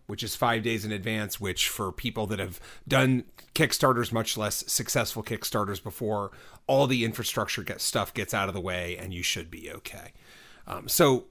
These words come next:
to, to go back to the first thing of this Kickstarter and to Scott's Bernie Mittens thing,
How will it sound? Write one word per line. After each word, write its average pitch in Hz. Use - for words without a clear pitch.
to, 123
to 113
go 185
back 131
to -
the 90
first -
thing 95
of 82
this 85
Kickstarter 101
and 135
to 117
Scott's 131
Bernie 101
Mittens 92
thing, 95